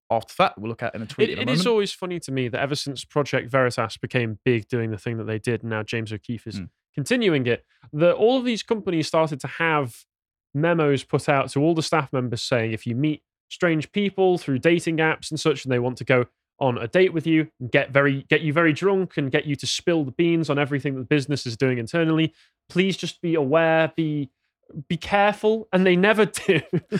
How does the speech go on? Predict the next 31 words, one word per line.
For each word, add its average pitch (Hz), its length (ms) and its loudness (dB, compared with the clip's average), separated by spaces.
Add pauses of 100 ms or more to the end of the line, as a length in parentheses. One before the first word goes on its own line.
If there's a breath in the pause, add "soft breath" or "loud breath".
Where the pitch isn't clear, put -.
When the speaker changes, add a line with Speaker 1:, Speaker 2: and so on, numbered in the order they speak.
(120)
Speaker 1:
Well, 180 80 2
it's 180 120 4
only 208 160 2
possible 151 400 0
as 120 120 -4
well 127 280 2
because, 110 340 -10
as 120 260 -4
we 113 120 -4
know, 113 220 -2
right-wing 107 420 -4
women 107 180 -10
are 107 40 -10
more 107 220 -8
attractive, 131 520 -6
so - 100 -10
they're 107 140 -10
the 120 100 -4
only 110 140 -2
effective 104 320 -8
honeypots. 120 220 -4
Speaker 2:
I 240 40 4
was, 233 360 -4
I 202 40 6
was 214 140 2
about 214 220 2
to 180 80 -4
say, 185 180 4
he 160 100 2
must 220 240 0
have, 170 480 0